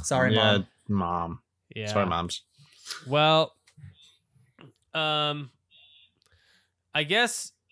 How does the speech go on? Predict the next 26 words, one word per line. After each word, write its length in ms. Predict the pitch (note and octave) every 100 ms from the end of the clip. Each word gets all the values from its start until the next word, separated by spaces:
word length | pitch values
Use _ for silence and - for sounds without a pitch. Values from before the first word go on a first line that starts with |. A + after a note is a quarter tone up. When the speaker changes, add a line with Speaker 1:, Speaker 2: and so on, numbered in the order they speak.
| _ _ -
Speaker 3:
that's 280 | F#3 G#3 A#3+
all 160 | A#3+
the 100 | F#3
news 720 | D3+ D3 E3+ B3 D#3+ C3+ D3+
that 140 | D3+ C3+
I, 240 | D#3 G3 - -
I 200 | D#3 A3+
can 220 | A3+ D3+
kinda 300 | B2 D3 C3
see. 360 | A#2+ C#3+ C3+ D#3
You 100 | D3
guys 140 | D#3
have 200 | D3+ D#3+
any 160 | D#3 D#3+
other 220 | D#3 D#3+
news 560 | D#3 D3+ D#3+ E3+ F3 -
that 180 | E3+ D#3+
you 480 | D#3+ E3+ E3+ E3+ D3+ - _ _ - _ - - _ _ - - _ _ _ - F#2
Speaker 2:
I 80 | -
mean, 200 | B2+ B2+
just 240 | B2 D3+ F#3+
that 280 | F3 A#2+ -
I 140 | - C3
have 200 | D#3 F3
a 60 | D3+
friend, 420 | D3+ C#3+ D3